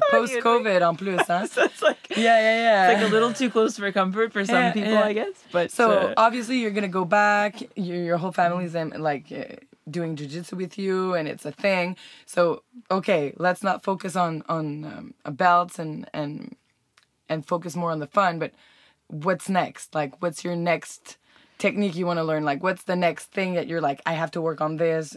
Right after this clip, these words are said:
Speaker 2: in order to be unlocking all of these new"
Speaker 1: Well, something I'm really thinking about is, um, like, how I'm spending my energy.
Speaker 2: Yep.
Speaker 1: So there's, like, there's certain techniques that I'm, that I'm working on, like, how to be in optimal positions when I'm,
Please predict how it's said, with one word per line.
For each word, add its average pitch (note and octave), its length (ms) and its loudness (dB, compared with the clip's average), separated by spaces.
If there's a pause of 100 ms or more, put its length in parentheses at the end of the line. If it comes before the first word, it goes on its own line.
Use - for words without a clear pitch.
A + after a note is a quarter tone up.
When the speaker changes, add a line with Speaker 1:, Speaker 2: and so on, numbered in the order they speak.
(120)
Speaker 2:
in E3 160 -4
order D#3 260 -2
to D#3 140 -10
be C#3+ 500 -6
unlocking D#3+ 560 0
all D#3 160 4
of D3 100 -4
these D3+ 240 -10
new" D3 400 -6
Speaker 1:
Well, E3+ 380 2
something A3 400 -4
I'm D#3 160 0
really F#3+ 380 0
thinking F#3 340 -6
about C#3 480 -4
is, D3 540 -6
um, C3+ 680 -8
like, C#3 240 -10
how C#3+ 180 -4
I'm D#3 120 -6
spending C#3 580 -10
my B2+ 520 -12 (160)
energy. D#3 420 -6 (340)
Speaker 2:
Yep. D#3+ 160 -2 (160)
Speaker 1:
So G#3 140 -2
there's, G3 240 -2
like, F3+ 180 -2
there's G#3 160 -2
certain A3 180 -4
techniques E3+ 460 -4
that D3 140 -4
I'm, C#3 600 -6
that D#3 160 -4
I'm D3+ 140 -2
working D3 340 -6
on, C#3+ 280 -6
like, C3 280 -10
how D#3+ 220 -2
to D#3+ 100 -2
be D3 320 -4
in D3 280 -8
optimal C#3 720 -8
positions B2+ 720 -10
when C3 200 -10
I'm, B2 440 -10